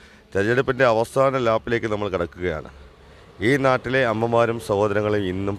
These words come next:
പല സ്ഥലത്തും നമ്മൾ പ്രചരണവുമായി ബന്ധപ്പെട്ട് പോകുമ്പോൾ കുടിവെള്ളം ഇതുവരെയും കിട്ടാക്കനി എന്ന്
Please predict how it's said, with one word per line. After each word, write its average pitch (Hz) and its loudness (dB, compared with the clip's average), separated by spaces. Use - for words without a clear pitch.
പല 95 2
സ്ഥലത്തും 92 -4
നമ്മൾ 113 2
പ്രചരണവുമായി 131 2
ബന്ധപ്പെട്ട് 110 -2
പോകുമ്പോൾ 82 -2
കുടിവെള്ളം 131 0
ഇതുവരെയും 104 -2
കിട്ടാക്കനി 107 -2
എന്ന് 95 -2